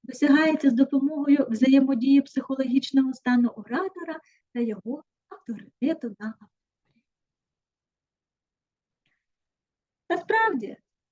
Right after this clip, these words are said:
як підсумок, хотілося б сказати, що ораторській майстерності може навчитися кожен.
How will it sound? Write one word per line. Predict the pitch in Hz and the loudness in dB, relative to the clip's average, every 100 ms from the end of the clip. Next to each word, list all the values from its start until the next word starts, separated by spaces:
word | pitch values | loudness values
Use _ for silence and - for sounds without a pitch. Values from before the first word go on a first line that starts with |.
| _ _ _ _ - | _ _ _ _ -8
як | 330 - | -6 -2
підсумок, | 392 403 285 233 - | -4 -2 -4 -4 -4
хотілося | 269 359 349 311 | -4 -2 -2 -2
б | 294 | -6
сказати, | - 285 339 349 277 | -2 -2 0 -2 -4
що | - 277 277 - - - - | -4 0 0 -2 -16 -14 2
ораторській | 247 254 277 320 269 - 254 | 4 4 2 0 -2 -4 0
майстерності | 226 214 - 311 392 349 247 - 214 - - - _ | 0 0 2 2 4 2 -4 -4 -4 -4 -14 -20 _
може | 226 233 320 392 320 | 0 4 4 2 2
навчитися | 269 196 - 254 294 277 - 226 - | 2 0 0 0 2 2 2 -2 -2
кожен. | 240 226 - - | 2 2 2 -4